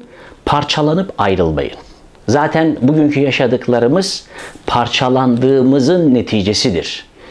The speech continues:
İşte o parçaları bir daha toplamak lazım. <clears throat> O parçalar toplanırsa yeniden o yapbozun parçaları toplanınca bir eser yeniden ortaya çıkabilir. Hani hepimiz dünyayı düzeltmek istiyoruz. Alemler düzelsin diyoruz ya.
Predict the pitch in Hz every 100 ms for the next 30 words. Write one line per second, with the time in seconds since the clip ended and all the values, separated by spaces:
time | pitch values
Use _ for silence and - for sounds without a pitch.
0 | - - - - 233 - 196 190 208 202
1 | 190 196 190 180 180 170 160 165 175 127
2 | 117 104 156 - - - - - - -
3 | - 151 160 170 170 185 185 - 180 180
4 | 196 202 - 190 170 - - - 120 170
5 | 175 190 185 - - - - 160 165 -
6 | 160 165 160 156 156 160 160 160 165 170
7 | 175 180 156 156 160 135 - 156 160 156
8 | 147 156 139 123 139 170 175 - - -
9 | - - 123 117 98 - - - - -
10 | 220 208 208 - 208 156 175 147 160 135
11 | 127 156 127 127 127 127 104 98 - 87
12 | - - 107 113 120 123 120 104 104 113
13 | 107 120 113 147 202 147 101 80